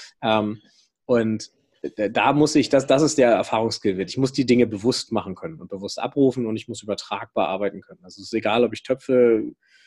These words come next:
äh, Bücher, also in meinem Fall mal, mal Buchverträge, Software as a Service, ähm, jetzt irgendwie Projektdienstleistung verkauft. Ähm,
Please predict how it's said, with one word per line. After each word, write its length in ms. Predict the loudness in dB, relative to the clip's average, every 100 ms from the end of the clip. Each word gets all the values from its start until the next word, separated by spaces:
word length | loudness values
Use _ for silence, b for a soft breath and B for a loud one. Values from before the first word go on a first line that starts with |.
| b b b b b b _ -4
äh, 140 | -2
Bücher, 760 | 4 4 6 6 6 6 4 B -4
also 140 | 2
in 40 | 4
meinem 160 | 4
Fall 180 | 4 4
mal, 360 | 6 6 6 4
mal 280 | 0 2 2
Buchverträge, 1500 | 2 -2 2 2 2 2 0 0 2 2 4 4 6 4 2
Software 480 | 0 2 2 4 2
as 120 | 2
a 40 | -2
Service, 800 | 0 2 2 0 0 -2 -8 -12 -4
ähm, 300 | -2 -2 -2
jetzt 480 | 2 2 0 -10 -8
irgendwie 640 | -6 -6 -8 -6 -2 -2 -4
Projektdienstleistung 960 | -2 -2 -2 -6 -8 -4 -4 -4 -8 -16
verkauft. 520 | -16 -10 -8 -8 _ B B B -4
Ähm, 240 | -4